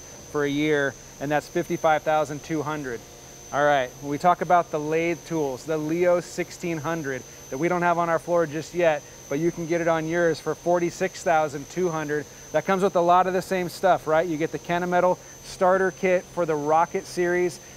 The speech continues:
You're gonna get walked through that specifically on what to do, how to program, design, and cut it.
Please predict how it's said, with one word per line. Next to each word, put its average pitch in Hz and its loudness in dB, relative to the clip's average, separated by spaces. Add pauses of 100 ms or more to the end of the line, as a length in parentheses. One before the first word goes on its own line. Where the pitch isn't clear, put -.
You're 156 -2
gonna 165 -2
get 156 0
walked 165 2 (120)
through 185 0
that 180 4
specifically 175 -6
on 143 -4
what 170 0
to - -10
do, 170 0 (280)
how 160 4
to 156 0
program, 175 0
design, 165 -2
and 160 -6
cut 165 2
it. 165 -2